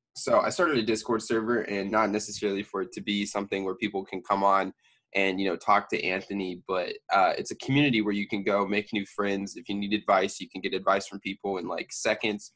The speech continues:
Um, you can have people pray for you. You can get help with school, college. You can read. There's book club, Bible study. Um, but then there's also a bunch of fun stuff. So there's games, music,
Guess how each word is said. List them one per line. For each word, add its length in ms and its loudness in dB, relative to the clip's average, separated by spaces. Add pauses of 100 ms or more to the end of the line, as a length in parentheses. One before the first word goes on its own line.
(320)
Um, 200 2
you 80 -2
can 80 -6
have 60 -12
people 200 -12
pray 220 2
for 240 2
you. 140 6
You 140 2
can 100 -4
get 140 -8
help 180 -6
with 80 -10
school, 360 0 (100)
college. 540 0
You 80 -14
can 260 -18 (300)
read. 340 0
There's 220 -6
book 160 -2
club, 300 2
Bible 200 2
study. 400 -2 (480)
Um, 180 4
but 100 -6
then 80 0
there's 120 0
also 240 4
a 40 0
bunch 200 -2
of 80 -20
fun 180 0
stuff. 240 -2
So 80 -6
there's 160 -4
games, 460 -2
music, 420 -2